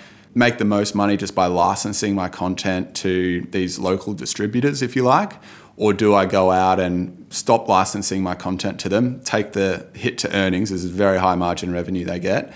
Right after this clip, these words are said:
and try to build my subscriber base from scratch when the market is getting a little bit more mature?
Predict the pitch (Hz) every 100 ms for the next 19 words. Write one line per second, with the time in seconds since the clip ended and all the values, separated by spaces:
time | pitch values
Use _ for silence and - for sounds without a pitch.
0 | - - 101 - 104 98 90 101 101 98
1 | 95 92 - - - 90 90 85 87 85
2 | - - 90 87 85 - 101 87 82 -
3 | - - - - - 101 92 92 92 92
4 | 92 - - - 85 104 98 92 98 95
5 | 90 107 98 90 98 101 92 90 101 92
6 | 85 - 107 82 78